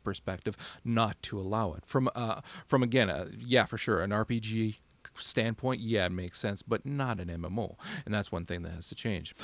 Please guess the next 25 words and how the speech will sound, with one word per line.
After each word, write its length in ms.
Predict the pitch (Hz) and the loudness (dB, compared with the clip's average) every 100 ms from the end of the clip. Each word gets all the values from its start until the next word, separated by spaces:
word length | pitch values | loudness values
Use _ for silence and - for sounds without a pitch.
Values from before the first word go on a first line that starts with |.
| 254 202 | 0 10
So 180 | 214 | 12
anyways, 280 | 208 226 151 | 12 10 8
no, 80 | 170 | 8
there 140 | 156 | 8
was 120 | 156 151 | 8 8
a 40 | |
lot 180 | 151 208 | 6 4
of 80 | - | 4
things 180 | 143 127 | 2 2
that 100 | 101 | 0
they 100 | 98 | 0
talked 320 | 107 95 - | 0 -2 -2
about 300 | 90 87 - - - | -2 -4 -6 -12 -6
in 160 | 98 107 | -2 -2
terms 540 | - - 95 98 92 - | -2 -2 -2 -2 -4 -8
of, 760 | 117 101 101 98 98 95 - - _ _ _ _ - | -8 -6 -6 -6 -8 -10 -14 -18 _ _ _ _ -12
of 120 | 110 | -6
different 260 | 113 135 143 | 0 2 2
things 160 | 127 113 | 2 0
that 100 | 107 | 0
they're 120 | 107 | 0
gonna 160 | 101 | 0
be 120 | 98 92 | -2 -2
doing, 480 | 92 90 92 95 | -4 -4 -4 -6
uh, 60 | 120 | -6